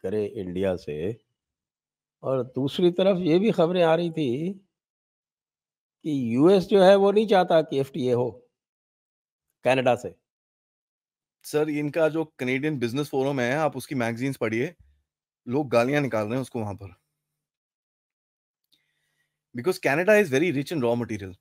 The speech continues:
Speaker 2: minerals and this and that। लोग बोल रहे हैं, "साहब, हमारे पास industry तो है नहीं, वो लेने को तैयार है हमारे से, हमको बस निकाल के उनको देना है।" कर क्या रहे हो यार? What are you doing?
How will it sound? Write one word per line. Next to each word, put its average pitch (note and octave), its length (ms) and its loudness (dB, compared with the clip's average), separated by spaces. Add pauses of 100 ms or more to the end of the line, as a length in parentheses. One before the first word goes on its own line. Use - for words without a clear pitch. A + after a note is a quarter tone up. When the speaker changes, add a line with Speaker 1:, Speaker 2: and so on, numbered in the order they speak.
(920)
Speaker 2:
minerals A2+ 440 -2
and G#2+ 140 -12
this A2 160 -8
and G#2+ 100 -14
that। G2+ 120 -10
लोग D3 240 -2
बोल B2+ 160 -2
रहे D#3+ 80 0
हैं, D3 60 -2
"साहब, D3+ 200 -2
हमारे A#2+ 260 -2
पास C#3 220 -2
industry A#2 340 -4
तो B2+ 100 -6
है G#2+ 160 -2
नहीं, G#2 200 -6 (640)
वो D#3 140 6
लेने C#3+ 300 4
को D#3+ 100 2
तैयार C#3 380 6
है D3+ 40 8
हमारे B2+ 280 2
से, A#2 220 -6 (520)
हमको D#3 260 -2
बस F3+ 140 4
निकाल C#3+ 420 8
के F#3 100 2
उनको F3+ 260 0
देना C3 300 4
है।" D3+ 220 4 (840)
कर F#3+ 140 6
क्या G#3+ 200 6
रहे F3 120 6
हो C#3 140 6
यार? C3 240 2
What C3 180 -6
are D#3 120 -6
you C3 140 -4
doing? A#2 320 -2